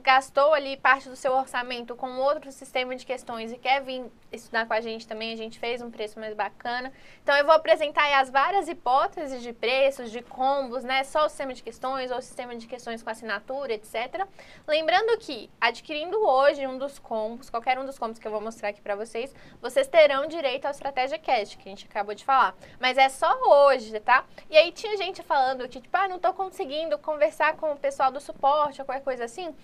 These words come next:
vou perder o cash, não sei o quê. Calma, manda seu e-mail, registra lá que você tá com um problema assim, assim, assado. Você não vai perder,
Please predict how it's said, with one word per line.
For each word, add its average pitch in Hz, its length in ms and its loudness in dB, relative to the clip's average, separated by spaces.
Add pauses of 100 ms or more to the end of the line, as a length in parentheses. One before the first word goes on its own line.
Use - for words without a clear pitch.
(260)
vou 262 120 -2
perder 302 340 2
o 302 60 -4
cash, 269 320 0
não 269 100 -10
sei 302 160 -6
o 302 40 -12
quê. 220 180 -6
Calma, 226 340 0
manda 302 400 -2
seu 320 180 0
e-mail, 240 560 -6
registra 269 560 -6
lá 233 160 2
que 233 120 -16
você 233 240 -8
tá 226 180 -2
com 226 100 -10
um 220 40 -14
problema 214 480 -8
assim, 214 260 -14
assim, 220 220 -12
assado. 220 360 -2
Você 240 140 -12
não 285 140 -8
vai 285 160 0
perder, 262 360 -2